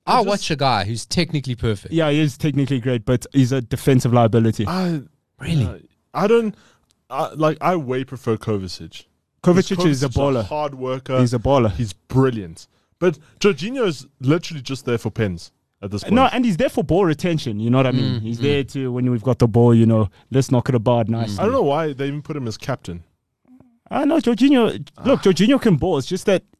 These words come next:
Speaker 3: you know, England exposes
Speaker 2: No, I'm,
Speaker 3: so much.
Speaker 1: Yeah,
Speaker 2: I'm
Speaker 1: yeah.
Speaker 2: not saying he's a bad footballer. Like, he wouldn't be in Chelsea if he was a bad footballer. But my whole thing is, he's just, he's not.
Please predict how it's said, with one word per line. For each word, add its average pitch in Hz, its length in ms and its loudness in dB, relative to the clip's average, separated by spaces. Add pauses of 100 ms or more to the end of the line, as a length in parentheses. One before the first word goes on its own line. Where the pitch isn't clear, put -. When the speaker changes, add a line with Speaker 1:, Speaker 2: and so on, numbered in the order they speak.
(120)
Speaker 3:
you 147 140 2
know, 143 140 4 (300)
England 160 300 6
exposes 143 840 -2 (160)
Speaker 2:
No, 220 260 -2
I'm, 175 80 -8
Speaker 3:
so 160 300 0
much. 135 320 0
Speaker 1:
Yeah, 165 80 -4
Speaker 2:
I'm 170 80 -2
Speaker 1:
yeah. 170 40 -2
Speaker 2:
not 208 180 -2
saying 151 420 -4
he's 120 160 -8
a 117 80 -4
bad 110 340 -4
footballer. 95 600 -10
Like, 110 260 -2
he 131 140 0
wouldn't 143 220 0
be 120 60 -6
in 110 60 -10
Chelsea 113 300 -4
if - 20 -18
he 107 60 -8
was 98 120 -4
a 95 60 -6
bad 101 320 -2
footballer. 95 400 -6
But 92 140 -8
my 110 180 0
whole 143 160 0
thing 127 220 -2
is, 107 140 -6 (260)
he's 160 160 0
just, 165 220 0 (760)
he's 135 260 -2
not. 120 380 0